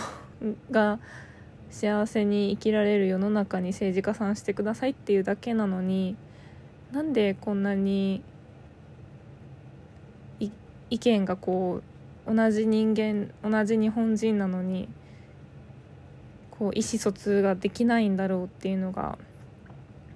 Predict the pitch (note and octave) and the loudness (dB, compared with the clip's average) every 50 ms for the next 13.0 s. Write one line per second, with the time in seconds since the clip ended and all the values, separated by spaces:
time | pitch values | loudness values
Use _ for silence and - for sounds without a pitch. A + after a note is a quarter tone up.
0 | - - - - B3+ A#3+ A3+ - B3 A#3 A#3 A#3+ A3+ A3 G#3+ A3+ A3 A3 G#3+ G3+ | -20 -16 -6 -2 -2 0 2 4 4 4 4 4 2 0 0 0 0 2 2 0
1 | F#3 G3 - - - G3 G3+ - - - - - - - - - - - - - | 0 -2 -6 -6 -4 -4 -4 -4 -6 -12 -16 -20 -20 -20 -20 -20 -20 -20 -20 -20
2 | - - - - - - - - - - - - - - - - - - - - | -20 -18 -18 -20 -20 -20 -20 -20 -20 -20 -20 -20 -20 -20 -20 -20 -20 -20 -20 -20
3 | - - - - - - A#3 A#3 A#3 G#3+ G#3 F#3+ F#3 F3 F3 F#3+ G3+ - - F3 | -20 -20 -20 -16 -10 -4 -2 0 0 2 2 0 0 0 -2 -4 -6 -6 -6 -6
4 | F3 G3+ G#3 G3 F#3+ - - - - - - - - - - - - - - - | -6 -6 -6 -6 -6 -8 -12 -18 -20 -20 -20 -20 -20 -20 -20 -20 -20 -20 -20 -20
5 | - - - - - - - - - - - - - - - - - - - - | -20 -20 -20 -20 -20 -20 -20 -20 -20 -20 -20 -20 -20 -20 -20 -20 -20 -20 -20 -20
6 | - - - - - - - - - - - - - - - - B3 A#3+ A#3 - | -20 -20 -20 -20 -20 -20 -20 -20 -20 -20 -20 -20 -20 -16 -8 -4 -4 -2 0 0
7 | C#4 - - - - G3 F3+ F3 G3 - - G3 F#3+ F#3 F#3 F#3 F#3 - A#3 A3+ | -2 -2 -2 0 2 2 2 0 -2 -2 0 0 2 2 0 0 2 2 2 4
8 | A3 G#3+ A3 G#3+ - A3+ A3+ - - A3 G#3+ - A3+ G#3+ G#3+ G#3+ G#3 G3+ - - | 4 4 2 4 2 0 -2 0 -4 -4 -2 0 0 0 2 2 0 0 -2 -4
9 | - - - - - - G#3+ A3+ A3+ A3 G3+ G3 F#3 F#3 F#3 F#3 F#3+ G3+ - F#3+ | -10 -16 -20 -20 -8 -2 0 2 4 4 4 4 2 2 0 -2 -4 -2 -4 -4
10 | F#3+ - - F#3+ F#3+ F#3+ F#3+ F#3+ - - - - - - - - - - - - | -4 -4 -6 -6 -4 -2 -2 -2 -4 -6 -8 -10 -14 -18 -20 -20 -20 -20 -20 -20
11 | - - - - - - - - - - - - - - - - - - - - | -20 -20 -20 -20 -20 -20 -20 -20 -20 -20 -20 -20 -20 -20 -20 -20 -20 -20 -20 -20
12 | - - - - - - A3+ A3 A3+ A#3 B3 A#3+ - B3+ A3+ G3 F#3 - - | -20 -20 -20 -20 -8 -2 2 4 4 4 4 4 4 4 4 4 4 2 -2